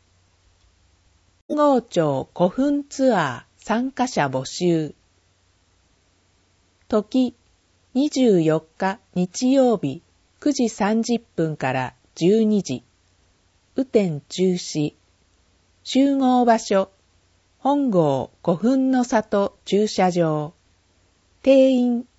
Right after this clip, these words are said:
二十人。申し込み、問い合わせ先、十五日金曜日までに、本郷町観光協会。電話、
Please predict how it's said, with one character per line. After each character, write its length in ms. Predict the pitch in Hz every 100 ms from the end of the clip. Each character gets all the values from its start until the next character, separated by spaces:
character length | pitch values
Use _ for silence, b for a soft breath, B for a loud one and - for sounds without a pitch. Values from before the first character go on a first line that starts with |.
| _ _
二 180 | 196 208
十 280 | 233 269 220
人。 340 | 151 135 135 175 _ _ _ _ _ _ _
申 220 | 190 233 277
し 200 | - -
込 180 | 240 240
み、 260 | 220 220 _ _ _
問 300 | - 185 247
い 80 | 247
合 80 | 233
わ 120 | 233
せ 160 | - 214
先、 480 | 208 190 - 180 - _ _ _ _ _
十 320 | - 254 277 208
五 160 | 220
日 500 | 226 202 - 147 143 -
金 320 | - 233 262
曜 240 | 277 269 254
日 140 | 180
ま 160 | 165 151
で 140 | 147
に、 200 | 139 135 - _ _ _ _
本 300 | 214 262 277
郷 240 | 269 240
町 440 | 220 - 147 127 -
観 260 | - 226 262
光 340 | - 247 233
協 300 | - 220 175
会。 340 | - 127 113 - _ _ _ _ _ _ _ _ _ -
電 340 | 202 226 226
話、 240 | 220 202